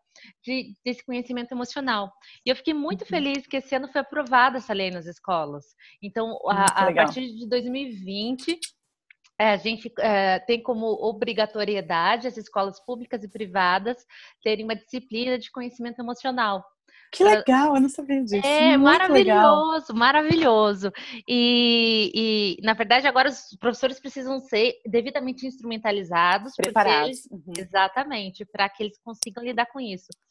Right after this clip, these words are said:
Speaker 1: E daí, além da autoconfiança, é, é aprender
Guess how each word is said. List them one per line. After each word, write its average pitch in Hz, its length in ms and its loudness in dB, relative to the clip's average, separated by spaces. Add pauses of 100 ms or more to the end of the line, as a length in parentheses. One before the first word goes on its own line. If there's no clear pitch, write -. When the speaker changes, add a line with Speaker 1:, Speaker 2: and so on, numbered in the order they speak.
(400)
Speaker 1:
E 262 140 -4
daí, 254 340 4
além 247 320 2
da 240 100 2
autoconfiança, 269 1040 -4 (300)
é, 233 320 0
é 226 200 0
aprender 277 680 -2